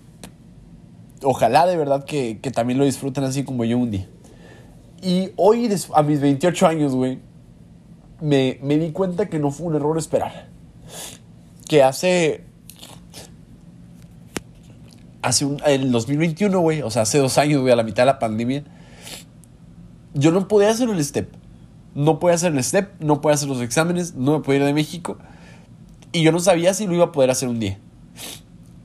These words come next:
Hasta mayo que me dijeron que ya se puede hacer el examen, pues,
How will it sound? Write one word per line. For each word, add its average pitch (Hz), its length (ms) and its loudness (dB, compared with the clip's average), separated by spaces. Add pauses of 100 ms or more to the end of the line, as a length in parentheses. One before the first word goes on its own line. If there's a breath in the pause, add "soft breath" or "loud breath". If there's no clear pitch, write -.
(960)
Hasta 135 280 2
mayo 151 300 -2
que 190 80 -4
me 170 100 2
dijeron 151 340 0
que 143 160 0
ya 147 140 4
se 196 140 -6
puede 175 160 0
hacer 170 160 -2
el 165 40 -2
examen, 156 440 0
pues, 123 320 -4